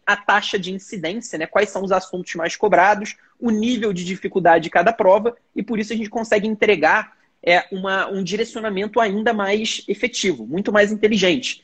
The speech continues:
Então, a gente consegue ter uma trilha de aprendizado individualizado pelo aluno. Porque, digamos que mesmo que eu e Barreto, a gente tem os mesmos objetivos.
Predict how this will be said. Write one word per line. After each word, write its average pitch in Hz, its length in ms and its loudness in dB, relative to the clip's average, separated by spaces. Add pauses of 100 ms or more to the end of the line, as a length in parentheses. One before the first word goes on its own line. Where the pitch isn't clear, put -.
(120)
Então, 151 100 0
a 156 40 0
gente 180 140 -4
consegue 214 340 0
ter 220 120 2
uma 208 140 2
trilha 240 460 2
de 226 100 2
aprendizado 190 840 2 (300)
individualizado 226 800 4
pelo 226 180 0
aluno. 196 400 0 (320)
Porque, 196 540 2
digamos 208 400 0
que - 80 -2
mesmo 285 340 2
que 262 240 -2
eu 220 160 6
e 269 60 -2
Barreto, 214 420 4
a 226 60 2
gente 214 200 -8
tem 226 100 -6
os 208 120 -4
mesmos 226 360 -2
objetivos. 202 680 -4